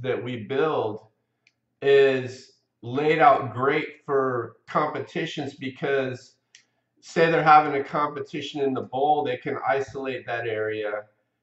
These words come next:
hold a competition in the bowl while the, the rest of the park is being used, or they'll have a street contest and the snake run and the bowls will be open. So we try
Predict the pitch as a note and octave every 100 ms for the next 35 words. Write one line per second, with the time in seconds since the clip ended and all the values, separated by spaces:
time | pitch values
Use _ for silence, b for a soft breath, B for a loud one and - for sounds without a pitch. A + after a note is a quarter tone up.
0 | _ - D#3 D3+ - D#3+ D3 C3 E3 C#3+
1 | D#3 C#3+ C3 G#2+ C3+ C#3+ C3+ A#2 A2+ G#2+
2 | A#2+ _ B2 A#2+ C3+ C3+ C3+ A2+ G#2+ -
3 | A#2 - A2 A2+ A#2 G#2+ G2+ A#2 C3+ G#2+
4 | G2+ - A#2 A#2+ C3 A#2 - A#2 - D#3
5 | D#3 - B2 B2 B2 B2 A#2 A#2 - _
6 | _ _ _ _ - B2+ B2+ B2 A#2 A#2
7 | - C#3 C3 C3 B2+ B2+ A#2 A2 B2 C3
8 | B2+ A#2 G2 G2+ G2 F#2+ - F#2+ F#2+ -
9 | C#3 C3+ B2+ - _ _ _ _ _ _
10 | - B2 F3+ F3+ - G3+ G3+ G#3 G3+ G3+
11 | F#3